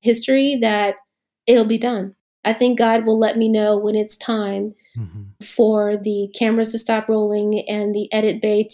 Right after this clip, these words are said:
Speaker 1: to close out. I think it'll, I think he'll let me know.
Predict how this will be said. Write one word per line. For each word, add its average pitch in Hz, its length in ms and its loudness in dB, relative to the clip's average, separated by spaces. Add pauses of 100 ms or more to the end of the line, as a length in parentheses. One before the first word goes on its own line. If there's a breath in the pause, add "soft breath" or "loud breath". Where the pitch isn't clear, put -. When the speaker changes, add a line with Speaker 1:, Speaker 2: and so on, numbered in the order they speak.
Speaker 1:
to 208 360 -4
close 202 280 -2
out. 190 300 -4 (120)
I 202 60 -4
think 220 200 -2
it'll, 214 140 -2
I 202 100 -4
think 220 220 -2
he'll 202 80 -4
let 202 160 -4
me 180 100 -4
know. 87 260 -6